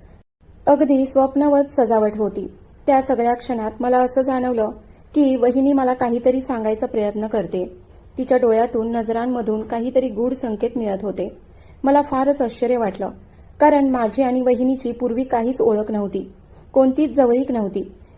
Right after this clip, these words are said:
मग ती मला काय सांगू पाहत होती? आणि ती अशी तर आहे की फारसं बोलतही नव्हती. आणि आज लग्नाच्या पहिल्याच रात्री ती मला तिचं काही गुपित सांगू पाहते. हे जाणून मला एक वेगळीच आतली उत्सुकता वाटली.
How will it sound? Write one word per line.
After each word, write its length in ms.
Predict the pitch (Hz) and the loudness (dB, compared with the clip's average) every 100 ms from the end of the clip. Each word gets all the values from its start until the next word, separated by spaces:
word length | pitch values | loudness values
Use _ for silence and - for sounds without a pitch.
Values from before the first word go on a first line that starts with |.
| - | 0
मग 220 | 285 262 | 2 4
ती 180 | 254 294 | 2 2
मला 200 | 277 285 | 2 2
काय 220 | 285 277 | 0 -2
सांगू 280 | 294 262 220 | -2 0 0
पाहत 260 | 220 214 214 | 0 -2 -2
होती? 380 | 214 202 202 - - - - - | -4 -6 -10 -12 -20 -20 -14 -4
आणि 240 | 247 233 | -2 -2
ती 180 | 233 262 | -4 -4
अशी 320 | - 233 269 269 | -4 -2 -2 0
तर 100 | 254 | 0
आहे 360 | 240 220 214 - - - | 0 -2 -4 -6 -16 -8
की 100 | - | -2
फारसं 420 | 311 262 247 254 269 | 0 2 0 0 2
बोलतही 420 | 226 220 226 254 | 2 2 0 -2
नव्हती. 420 | 254 196 190 - - - - - | -2 -4 -6 -10 -14 -20 -20 -10
आणि 260 | 247 269 262 - | 0 2 2 0
आज 240 | 240 254 | -2 0
लग्नाच्या 420 | 254 226 233 233 269 | 0 0 -2 -2 -2
पहिल्याच 480 | 262 220 233 254 | 0 0 0 0
रात्री 360 | 262 254 220 214 - - - - - | -2 -2 -2 -4 -8 -18 -20 -20 -10
ती 360 | - 294 254 | 0 2 2
मला 260 | 262 254 262 | 2 2 2
तिचं 400 | 269 247 254 233 | 0 0 0 0
काही 260 | 240 247 | -2 -2
गुपित 280 | 262 233 254 | -2 -4 -6
सांगू 340 | 254 262 220 214 | -6 -6 -4 -2
पाहते. 500 | 214 202 190 190 - - _ _ - - - - | -2 -4 -4 -6 -8 -20 _ _ -20 -20 -20 -2
हे 100 | 302 | 2
जाणून 520 | 285 285 285 269 247 254 | 4 4 4 2 2 0
मला 200 | 269 277 | 2 2
एक 240 | 277 277 | 0 0
वेगळीच 440 | 254 220 254 285 - | 0 2 0 0 -2
आतली 340 | 233 233 254 | -6 -4 -4
उत्सुकता 520 | 233 233 - 240 - 254 | -4 -4 -6 -6 -4 -2
वाटली. 320 | 196 185 | -2 -4